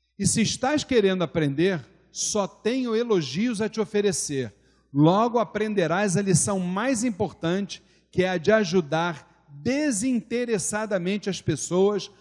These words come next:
assim como eu estou a fazer com vocês nesse momento. Gente, instantaneamente a, a cena se desfez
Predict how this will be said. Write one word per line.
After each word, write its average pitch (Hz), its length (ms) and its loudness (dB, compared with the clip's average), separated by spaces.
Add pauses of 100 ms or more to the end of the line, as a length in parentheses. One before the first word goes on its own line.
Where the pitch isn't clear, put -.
(120)
assim 190 640 -2 (460)
como 190 260 0
eu 175 60 4
estou 175 340 0
a 170 80 0
fazer 160 380 -2
com 175 160 0
vocês 160 420 2
nesse 165 280 -2
momento. 135 600 -2 (680)
Gente, 143 600 2 (200)
instantaneamente 190 1400 0
a, 139 400 -4
a 123 60 -4
cena 175 440 -2
se 180 160 -4
desfez 156 760 -2